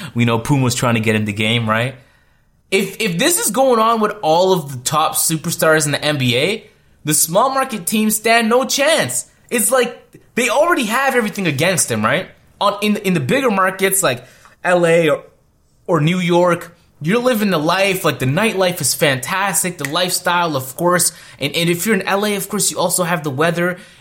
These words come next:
and then that doesn't even get into all the benefits. Like, if you're, if you're with your family, Lo, would you wanna live in L A or Charlotte? I'm just asking. You'd rather live in L A.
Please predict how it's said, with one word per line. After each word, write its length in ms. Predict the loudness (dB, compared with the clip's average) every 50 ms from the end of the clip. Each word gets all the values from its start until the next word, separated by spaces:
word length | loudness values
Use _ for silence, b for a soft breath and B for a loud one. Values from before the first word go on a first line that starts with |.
| B -4
and 140 | -2 0 2
then 400 | 2 0 0 -2 -6 -8 -14 _ _ _ _ _
that 460 | -14 -12 -10 -10 -6 -2 -2 -2 -2 -2
doesn't 220 | -4 -4 -4 -4
even 200 | -4 -4 -4 -4
get 140 | -4 -4 -4
into 260 | -4 -4 -4 -4 -2
all 160 | -2 -2 -2
the 100 | -2 -4
benefits. 640 | -4 -2 -2 -2 -2 -4 -4 -6 -6 -4 -6 -6 B B B B B B -14
Like, 400 | -6 -4 -4 -4 -4 -8 -16 -10 -6
if 180 | -6 -2 0
you're, 120 | 0 0 2
if 200 | 0 0 2 2
you're 80 | 2
with 200 | 2 2 0 0
your 100 | -2 -4
family, 440 | -2 0 0 2 2 2 0 0 0
Lo, 340 | 0 2 2 2 2 0 -4 B B B B B _ _ -8
would 300 | -2 0 2 2 2 2
you 80 | 2
wanna 220 | 2 4 4 4 4
live 200 | 2 2 2 0
in 100 | 0 0
L 220 | 0 2 2 4
A 220 | 4 4 2 0
or 160 | 0 -2 -4 -4
Charlotte? 520 | -4 -2 0 0 2 0 -2 -4 -8 -8 -4
I'm 160 | -2 -2 -2
just 180 | -2 -2 -2 -4
asking. 400 | -4 -6 -8 -12 -16 -20 -20 -20 _ _ _ _ _ _
You'd 200 | 0 0 2 2
rather 300 | 2 2 2 2 0 0
live 200 | 0 0 0 -2
in 100 | -2 -4
L 200 | -4 -4 -4 -4
A. 160 | -6 -8 -10